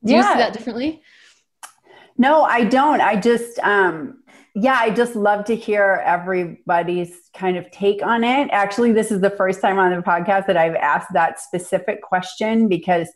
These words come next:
Speaker 2: I'm hearing that question a lot. And so I think it's just, I just am interested in exploring what different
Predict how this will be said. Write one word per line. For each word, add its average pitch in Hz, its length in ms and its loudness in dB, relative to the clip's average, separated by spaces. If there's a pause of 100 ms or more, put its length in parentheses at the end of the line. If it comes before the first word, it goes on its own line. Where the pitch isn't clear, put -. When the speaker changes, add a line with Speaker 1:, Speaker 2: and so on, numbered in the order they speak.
(340)
Speaker 2:
I'm 196 160 2
hearing 196 440 2
that 226 200 0
question 220 440 -2
a 208 100 2
lot. 196 560 2
And 185 240 0
so 175 400 2
I 180 120 2
think 180 220 -4
it's 185 220 -4
just, 180 160 -8 (460)
I 185 120 0
just 185 240 0
am 185 200 2
interested 185 520 0
in 175 180 0
exploring 175 760 -2
what 165 200 -2
different 175 580 -4